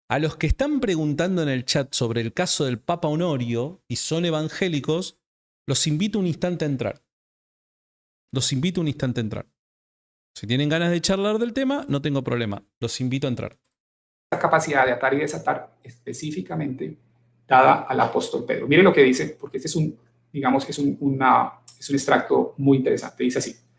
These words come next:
Speaker 2: "Pero cierto hombre llamado Ananías con Zafira, su mujer, vendió una heredad y sustrajo del precio,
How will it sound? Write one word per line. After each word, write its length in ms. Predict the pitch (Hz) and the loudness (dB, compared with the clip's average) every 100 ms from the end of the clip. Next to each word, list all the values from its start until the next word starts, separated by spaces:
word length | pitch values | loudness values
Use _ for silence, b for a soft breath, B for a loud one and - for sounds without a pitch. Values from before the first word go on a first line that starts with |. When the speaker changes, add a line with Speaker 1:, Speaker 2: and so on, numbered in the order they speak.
| _ _ _ _ _ | _ _ _ _ _
Speaker 2:
"Pero 160 | 139 | 4
cierto 260 | 135 170 196 | 8 8 10
hombre 200 | 185 180 | 10 10
llamado 260 | 147 143 165 | 10 10 8
Ananías 380 | 160 147 143 | 6 6 4
con 160 | - 160 | 2 0
Zafira, 360 | 160 156 131 147 | 0 2 0 0
su 120 | 165 | 0
mujer, 340 | 156 139 - | -2 -2 -4
vendió 240 | 135 123 123 | -4 0 2
una 120 | 147 | 4
heredad 400 | 151 143 143 - | 6 6 4 0
y 60 | - | -12
sustrajo 400 | - - 131 127 | -12 0 2 4
del 120 | - | 2
precio, 360 | - 127 170 | 2 0 0